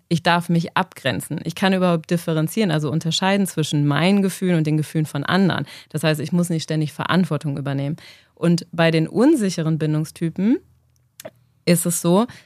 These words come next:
dass ich verstrickt bin zum Beispiel. Das ist unsicher ambivalent gebunden und bei Erwachsenen heißt es ja verstrickt. Das heißt, oft, ähm, sind wir dann als Menschen vom Gefühl verantwortlich für die Gefühle von anderen und strengen uns sehr, sehr, sehr an, um es recht zu machen.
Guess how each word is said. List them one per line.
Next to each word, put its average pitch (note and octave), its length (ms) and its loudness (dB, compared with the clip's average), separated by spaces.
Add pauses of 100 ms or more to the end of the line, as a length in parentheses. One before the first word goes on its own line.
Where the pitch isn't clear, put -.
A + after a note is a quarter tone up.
(160)
dass E3+ 220 2
ich F3+ 180 -2
verstrickt G#3+ 480 0
bin D3 180 -2
zum D#3+ 160 -2
Beispiel. - 300 -2
Das E3 120 2
ist D#3+ 140 -4
unsicher E3 420 0
ambivalent D#3 640 0
gebunden D3+ 460 0
und E3+ 140 -2
bei E3 60 -2
Erwachsenen D#3 460 -2
heißt - 220 -4
es D3+ 100 -14
ja D#3 80 -6
verstrickt. - 420 -8
Das D#3+ 120 -6
heißt, D#3+ 200 -2 (420)
oft, - 420 0
ähm, E3+ 460 2 (360)
sind F#3+ 220 2
wir F#3+ 80 2
dann F3 160 2
als D#3+ 240 -2
Menschen F#3 680 2 (120)
vom F3+ 240 2
Gefühl F#3+ 320 0
verantwortlich F#3 640 -2
für F3 80 -4
die D#3+ 80 -2
Gefühle E3+ 320 -2
von D3+ 200 -4
anderen D#3+ 400 2
und D3+ 100 -2
strengen E3+ 320 2
uns D#3 160 -2
sehr, F#3 300 6
sehr, E3 160 2
sehr D#3 180 2
an, D#3 140 2
um D#3 100 2
es - 220 -4
recht F#3 260 0
zu D#3+ 120 -6
machen. D#3 440 0